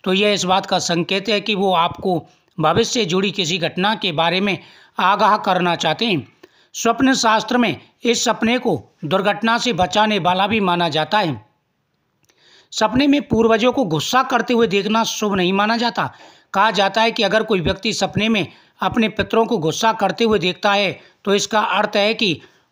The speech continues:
उसके पितृ उससे खुश नहीं हैं। ऐसे सपने ज़्यादातर उन लोगों को आते हैं जिनके घर में पितृ दोष लगा हो। अगर आपको भी ऐसा स्वप्न आता है कि पितृ दुखी हैं या पितृ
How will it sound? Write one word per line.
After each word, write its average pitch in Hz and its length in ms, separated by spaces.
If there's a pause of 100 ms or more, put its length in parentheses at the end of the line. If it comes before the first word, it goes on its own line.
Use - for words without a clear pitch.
उसके 226 340
पितृ 233 320
उससे 214 280
खुश 185 260
नहीं 214 220
हैं। 151 260 (160)
ऐसे 196 420 (200)
सपने 190 380
ज़्यादातर 190 380
उन 185 160
लोगों 180 280
को 196 100
आते 185 300
हैं 196 200 (320)
जिनके 208 340
घर 165 180
में 196 140 (100)
पितृ 233 300
दोष 190 260
लगा 160 240
हो। 156 300 (360)
अगर 180 200
आपको 190 400
भी 254 140
ऐसा 208 240
स्वप्न 185 320
आता 180 220
है 196 200 (320)
कि 208 100
पितृ 233 400
दुखी 185 360
हैं 190 260 (280)
या 202 200
पितृ 226 480